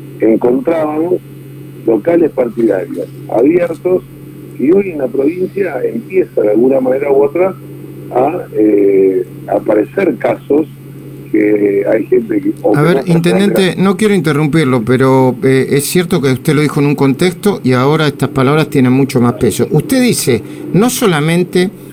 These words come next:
Speaker 2: porque se sospechaba que cambiaban vacunas por, por ficha de afiliación, no solamente que los anotaban,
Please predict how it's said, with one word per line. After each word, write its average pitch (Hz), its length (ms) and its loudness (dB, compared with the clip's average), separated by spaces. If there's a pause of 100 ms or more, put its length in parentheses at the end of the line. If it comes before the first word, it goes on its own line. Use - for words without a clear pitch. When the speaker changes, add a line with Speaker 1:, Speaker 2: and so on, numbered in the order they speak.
(280)
Speaker 2:
porque 131 200 2
se 139 140 0
sospechaba 160 580 0
que 143 140 -2
cambiaban 151 580 2
vacunas 156 460 0
por, 127 320 0
por 123 300 2
ficha 170 320 0
de 143 60 2
afiliación, 123 600 0 (300)
no 233 140 4
solamente 202 560 2
que 156 100 0
los 131 220 0
anotaban, 147 580 2